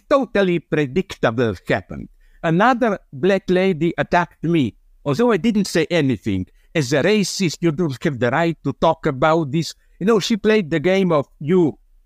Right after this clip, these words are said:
white people are responsible even now for all the mistakes." To be cynical, she played this in bad sense super determinism, you know. <laughs> "You white people are responsible for all the mistakes now,"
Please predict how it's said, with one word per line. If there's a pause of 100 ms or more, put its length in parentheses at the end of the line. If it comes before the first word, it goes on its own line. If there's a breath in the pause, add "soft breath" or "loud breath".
(240)
white
people
are
responsible
even (120)
now
for
all
the
mistakes." (560)
To
be
cynical, (180)
she
played
this
in
bad
sense
super
determinism,
you (200)
know. (140)
<laughs>
"You
white
people
are (140)
responsible
for
all
the
mistakes
now,"